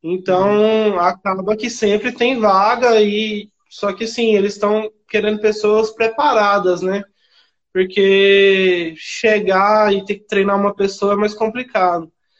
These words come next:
Speaker 1: E, sim, até recomendo pra quem tá graduando fazer estágio, quem quer entrar na indústria, porque é um diferencial muito grande.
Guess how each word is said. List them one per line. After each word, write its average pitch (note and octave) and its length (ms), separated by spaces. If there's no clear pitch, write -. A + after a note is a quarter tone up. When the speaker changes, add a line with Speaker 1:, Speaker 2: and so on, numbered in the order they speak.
Speaker 1:
E, G3 300
sim, G#3+ 320
até G#3 260
recomendo A3+ 760
pra G3+ 160
quem G3 540
tá G#3 140
graduando G3 680
fazer G#3 380
estágio, G3 560
quem F#3+ 180
quer G3 160
entrar F#3 340
na F#3 80
indústria, F3 540
porque F3 220
é F3+ 80
um F#3 80
diferencial G3 560
muito G3 260
grande. G3+ 540